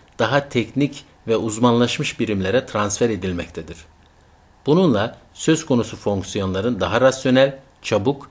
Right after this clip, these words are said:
ve verimli yürütülmesi amaçlanmaktadır. Ülkemizde fonksiyonel yerinden yönetim ilkesinin ortaya çıkardığı kuruluşların başında üniversiteler, kamu iktisadi teşebbüsleri,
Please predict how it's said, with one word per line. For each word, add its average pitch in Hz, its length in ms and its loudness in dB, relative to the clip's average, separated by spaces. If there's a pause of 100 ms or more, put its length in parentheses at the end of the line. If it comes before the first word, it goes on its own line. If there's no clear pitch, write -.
(120)
ve 95 180 0
verimli 113 320 2
yürütülmesi 98 600 -2
amaçlanmaktadır. 87 800 -6 (760)
Ülkemizde 156 720 4 (160)
fonksiyonel 123 640 6
yerinden 120 340 2
yönetim 113 440 0
ilkesinin 98 500 -2
ortaya 107 380 0
çıkardığı 92 560 -4
kuruluşların 101 600 -4
başında 104 560 0 (300)
üniversiteler, 113 880 2 (460)
kamu 127 220 2
iktisadi 101 640 -2
teşebbüsleri, 123 800 0